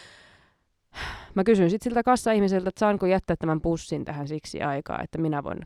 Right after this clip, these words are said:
käydä hakemassa sen suklaan. Lähden sit ajamaan kaupasta kotia päin, ja mä en tiedä, mikä siinä on. Aina kun mä näen poliisiauton,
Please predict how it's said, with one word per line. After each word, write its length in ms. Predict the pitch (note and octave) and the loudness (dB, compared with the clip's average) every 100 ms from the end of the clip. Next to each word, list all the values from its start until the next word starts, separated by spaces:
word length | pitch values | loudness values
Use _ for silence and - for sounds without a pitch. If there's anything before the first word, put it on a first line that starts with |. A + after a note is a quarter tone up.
| - | -8
käydä 260 | - - - _ | -8 -8 -16 _
hakemassa 540 | - D#3+ - - - | -10 -10 -8 -10 -12
sen 180 | E3+ - | -12 -12
suklaan. 480 | - - - - - - - _ _ _ _ _ _ _ _ _ _ _ _ _ _ _ _ _ _ _ | -10 -12 -12 -18 -18 -18 -20 _ _ _ _ _ _ _ _ _ _ _ _ _ _ _ _ _ _ _
Lähden 280 | G#3 A3 A#3+ | -2 0 0
sit 120 | G#3 - | -2 0
ajamaan 520 | A3 A#3 F#3+ E3 D#3+ | 2 2 2 0 0
kaupasta 500 | G#3+ G3+ F3 E3 E3+ | 2 2 2 -4 -6
kotia 400 | - G#3 - E3+ E3 - | -2 -2 0 -2 -4 -4
päin, 260 | E3+ E3 | 0 2
ja 120 | E3 E3 _ _ _ _ _ _ _ | 0 -2 _ _ _ _ _ _ _
mä 80 | A#3 | -2
en 60 | |
tiedä, 140 | B3 A3 | 0 0
mikä 340 | C4 - C4+ | -2 -4 -8
siinä 340 | A#3+ F3+ E3 D#3 E3+ | -6 -4 -2 -4 -2
on. 280 | D#3+ E3 E3 _ _ _ _ | -2 -2 -6 _ _ _ _
Aina 340 | - A#3+ B3+ G3+ | -6 -2 -2 -2
kun 100 | - | -2
mä 140 | E3+ E3+ | -2 -2
näen 240 | D#3+ D#3+ | -2 -2
poliisiauton, 1120 | F#3+ G3+ F#3 D#3 D#3 - - D#3+ D#3 D#3+ A3 | 0 2 2 -2 -4 -10 -4 0 0 0 -2